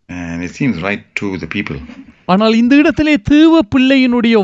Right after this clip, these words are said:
Speaker 2: வாழ்க்கையிலே தேவனுக்கு முன்பாக நன்மையானது, தேவனுடைய நன்மை என்னவென்று சொல்லி அறிந்து கொள்ள வேண்டும்.
Speaker 1: So here, uh, the child of God, they need to really know what is good and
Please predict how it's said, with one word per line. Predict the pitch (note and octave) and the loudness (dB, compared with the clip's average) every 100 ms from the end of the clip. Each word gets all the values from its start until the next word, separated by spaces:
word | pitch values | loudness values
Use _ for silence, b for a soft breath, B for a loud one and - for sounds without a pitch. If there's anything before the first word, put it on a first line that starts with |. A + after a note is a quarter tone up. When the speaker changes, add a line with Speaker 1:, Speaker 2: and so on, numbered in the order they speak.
| E3 | 0
Speaker 2:
வாழ்க்கையிலே | F#3+ B3 C4+ - C4 B3 B3 A3 D3 D#3 _ _ _ _ _ _ | 0 0 -2 -2 -2 0 0 0 0 -4 _ _ _ _ _ _
தேவனுக்கு | - B3+ F4 F4+ F4 D#4+ - C#4+ | 0 4 4 4 0 -4 -2 0
முன்பாக | C4+ B3+ A#3+ B3+ A#3 C4+ A3 | 0 0 2 2 0 -2 0
நன்மையானது, | F#3 A3 A3 G#3 G3+ G#3 F#3+ C#3+ A#2+ _ _ _ _ | 0 0 0 2 2 0 -2 -4 -6 _ _ _ _
தேவனுடைய | - C4+ D4 D4 C4 A3 A3 F#3 | 0 2 2 2 0 0 0 0
நன்மை | G3 G#3+ G#3+ F3+ C3 - E3 | 0 -2 -2 -4 -6 -4 -2
என்னவென்று | B3+ B3 G3 F#3+ G3+ F#3 | 0 0 0 0 -2 -4
சொல்லி | F3+ F#3 G3 D3 | -4 -2 -2 -2
அறிந்து | D#3 E3+ D#3 | -4 -6 -6
கொள்ள | C#3+ C#3 | -4 -4
வேண்டும். | C3+ B2 B2+ - _ _ _ | -6 -8 -12 -18 _ _ _
Speaker 1:
So | - F2+ F2+ | -12 -10 -6
here, | C#3 A2 G2 E2 - - | -4 -4 -4 -10 -16 -10
uh, | F2 E2 E2 | -6 -4 -4
the | D#2+ | -4
child | A2+ B2+ | -4 -4
of | G2+ G2 | -4 -8
God, | E2+ E2 - _ - D#2+ | -8 -12 -20 _ -16 -10
they | G2+ C3 | -6 -4
need | C3 - | -4 -6
to | E2+ E2 | -8 -6
really | A2 F#2+ D#2+ | -4 -4 -4
know | A2 F2+ D#2 D#2+ b b b b _ A2+ | -4 -4 -4 -6 b b b b _ -6
what | A2+ F2+ | -4 -6
is | - - | -6 -4
good | A#2 - - - - | -4 -6 -18 -20 -12
and | D#2+ | -10